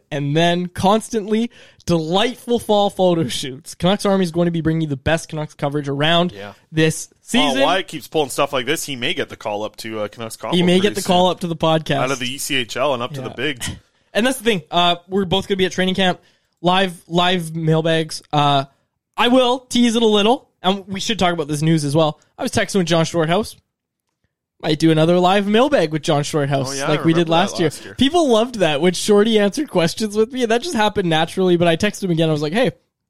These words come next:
Speaker 1: people want another live mailbag with, uh, Shorty and Quads." So
Speaker 2: Love
Speaker 1: we'll
Speaker 2: it.
Speaker 1: see. Uh, we'll see what happens, but also the big news of the day, somewhat big news,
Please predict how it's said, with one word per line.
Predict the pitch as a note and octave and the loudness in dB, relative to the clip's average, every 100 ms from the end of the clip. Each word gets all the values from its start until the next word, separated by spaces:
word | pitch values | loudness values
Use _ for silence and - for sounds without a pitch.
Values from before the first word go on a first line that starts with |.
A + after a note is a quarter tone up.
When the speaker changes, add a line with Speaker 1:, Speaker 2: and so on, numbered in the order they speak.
| _ _ _ _ - | _ _ _ _ -6
Speaker 1:
people | C4+ A#3+ | -2 2
want | A3+ A3 | 2 4
another | G3+ F#3 F3+ | 2 2 4
live | E3+ E3+ | 4 2
mailbag | D#3 D#3 D3+ C#3 | 0 0 0 -2
with, | C#3+ - | -6 -6
uh, | C#3+ C3+ | -6 -6
Shorty | - E3+ D#3+ D3 | -2 0 2 0
and | C#3 | -2
Quads." | D3+ C#3+ C3+ | -4 -4 -4
So | - | 0
Speaker 2:
Love | A3 A3 | 2 2
Speaker 1:
we'll | G3+ A3+ | 0 -2
Speaker 2:
it. | |
Speaker 1:
see. | - - - E3+ | -4 -20 -8 0
Uh, | F3+ | 2
we'll | F#3+ G3+ | 4 2
see | B3 | 2
what | G#3+ | 0
happens, | G#3 A#3+ G#3+ | 0 -2 -2
but | A3 - | -2 0
also | A3+ A#3 A3+ | 0 2 0
the | F#3+ | 0
big | G3 A#3 | 0 0
news | A#3 G3 | 0 0
of | |
the | F#3+ | 0
day, | E3+ F#3 - - _ - | 2 0 -4 -20 _ -4
somewhat | A#3 G3 C3+ | 0 0 -2
big | C3 C#3 | -8 -10
news, | C#3 G#3 | -8 -10